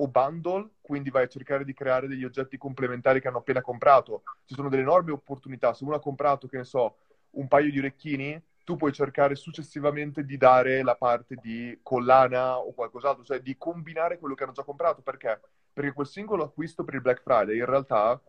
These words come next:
ti sta dando le informazioni dei loro gusti personali e poi puoi fare delle offerte personalizzate ai loro gusti.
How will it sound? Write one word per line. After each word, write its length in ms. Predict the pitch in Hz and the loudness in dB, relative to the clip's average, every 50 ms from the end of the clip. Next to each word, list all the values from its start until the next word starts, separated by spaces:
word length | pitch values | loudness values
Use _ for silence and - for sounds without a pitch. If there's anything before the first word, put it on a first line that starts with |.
| _ _ _ | _ _ _
ti 80 | _ 139 | _ -4
sta 100 | 135 170 | 0 0
dando 180 | 175 165 147 | 0 0 -2
le 80 | 135 131 | -4 -6
informazioni 720 | 131 131 - 156 143 143 147 147 - _ - 175 180 180 | -8 -8 -6 -6 -4 -4 -4 -8 -8 _ -12 -12 -8 -6
dei 100 | 151 131 | -6 -4
loro 240 | 131 139 143 147 131 | -4 -4 -4 -4 -4
gusti 300 | 135 147 143 - - 143 | -6 -8 -8 -8 -6 -4
personali 640 | - 131 127 - - 151 135 120 110 110 120 135 139 - _ _ - - | -4 -4 -4 -4 0 2 4 4 4 4 2 0 -4 -8 _ _ -8 -4
e 120 | - 143 | -4 -2
poi 200 | - - 156 143 | 0 2 0 0
puoi 220 | - - 170 165 160 | 2 2 0 0 4
fare 240 | - 165 139 135 | 4 4 4 4
delle 140 | 131 131 135 | 2 0 -4
offerte 380 | 131 - - 147 131 127 - 120 | -2 2 2 2 2 2 -4 -6
personalizzate 600 | - 139 143 139 - 147 147 147 147 135 131 131 | -4 -4 -4 -4 -6 -6 -4 -2 -2 -2 -2 -2
ai 60 | 131 | -4
loro 140 | 113 - 101 | -8 -10 -10
gusti. 340 | 101 107 104 _ - 95 | -10 -12 -12 _ -18 -20